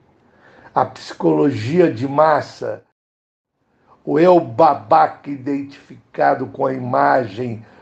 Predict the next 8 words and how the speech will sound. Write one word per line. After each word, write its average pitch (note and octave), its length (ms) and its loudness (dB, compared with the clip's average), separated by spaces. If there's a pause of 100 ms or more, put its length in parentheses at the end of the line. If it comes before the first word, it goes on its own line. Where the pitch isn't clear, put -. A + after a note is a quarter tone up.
do B2+ 300 0
chefão, B2 1000 -2 (800)
para D#3 280 4
além D3 460 -4
do A#2+ 200 -10
princípio B2 1200 -12
do A2+ 160 -6
prazer, A2 800 -4